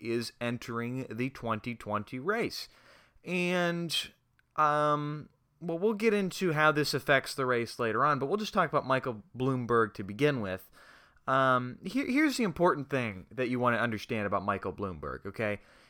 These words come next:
He was gov-, um, mayor of the city of New York, and during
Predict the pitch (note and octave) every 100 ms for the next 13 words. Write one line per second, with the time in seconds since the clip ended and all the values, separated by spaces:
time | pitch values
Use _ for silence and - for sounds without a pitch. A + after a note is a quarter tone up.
0 | _ - A3 A#3+ A#3 E3+ F#3 F#3 - D#3
1 | C#3+ C3+ B2+ - - C3 F#3 E3 F2 -
2 | - A#2+ G#2 - A#2+ - E3+ E3+ D#3 C3+
3 | C#3+ A2+ F2+ G2+ - - _ _ _ _
4 | _ _ _ _ _ D#3 D#3+ D#3+ D#3 D3+
5 | D#2+ D3+ E3+ G3 G3 F#3 F3+